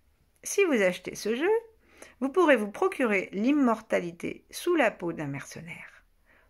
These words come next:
Plus besoin de vendre votre âme au diable, il suffit de l'implant adéquat. À vous de jouer pour l'obtenir, tous les coups sont permis. Ce jeu a coûté trois cents millions d'euros d'investissement. Et en quelques heures, il s'était déjà vendu par dizaines de millions dans le monde.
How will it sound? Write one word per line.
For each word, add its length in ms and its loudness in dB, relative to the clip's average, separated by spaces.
Plus 160 -4
besoin 320 0
de 100 2
vendre 380 0
votre 320 -2
âme 160 0
au 60 -2
diable, 580 2
il 100 -4
suffit 520 -6
de 120 0
l'implant 540 0
adéquat. 560 -6
À 100 2
vous 120 0
de 60 -4
jouer 220 -2
pour 160 -6
l'obtenir, 580 0
tous 120 -2
les 140 0
coups 220 -8
sont 140 -10
permis. 480 -4
Ce 200 0
jeu 260 -2
a 100 0
coûté 440 -4
trois 240 0
cents 240 -2
millions 340 2
d'euros 280 -2
d'investissement. 800 -6
Et 180 6
en 100 4
quelques 560 2
heures, 260 6
il 160 0
s'était 260 2
déjà 260 2
vendu 360 -2
par 280 -2
dizaines 640 2
de 80 -2
millions 420 -2
dans 160 -2
le 100 -4
monde. 420 -8